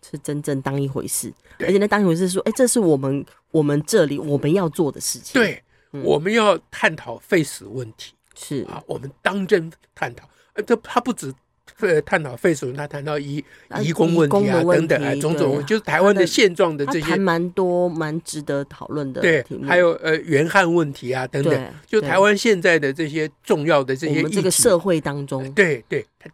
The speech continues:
Speaker 2: 真当一回事在，
Speaker 1: 嗯哼。
Speaker 2: 在搞这个事情。
Speaker 1: 嗯，对。
Speaker 2: 哇，这个是非常的不错。
Speaker 1: 不得了吼，导演的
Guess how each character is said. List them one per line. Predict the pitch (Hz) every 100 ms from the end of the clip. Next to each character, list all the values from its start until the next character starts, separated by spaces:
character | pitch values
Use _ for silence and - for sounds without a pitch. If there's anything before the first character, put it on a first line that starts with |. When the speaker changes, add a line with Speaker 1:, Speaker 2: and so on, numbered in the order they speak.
| _
Speaker 2:
真 | 233 190
当 | - 131 143
一 | 139
回 | - 104
事 | - -
在， | -
Speaker 1:
嗯 | 143
哼。 | 131 139
Speaker 2:
在 | 135 131
搞 | 135 - -
这 |
个 | -
事 | 85 -
情。 | - -
Speaker 1:
嗯， | - -
对。 | -
Speaker 2:
哇， | 50 - -
这 | 120
个 | 110
是 | - 113 101 - - _
非 | 120
常 | 117 -
的 | -
不 | _
错。 | - -
Speaker 1:
不 |
得 | 147 135
了 | 131
吼， | 131 135 131 _ _
导 | 156
演 | 180
的 | 151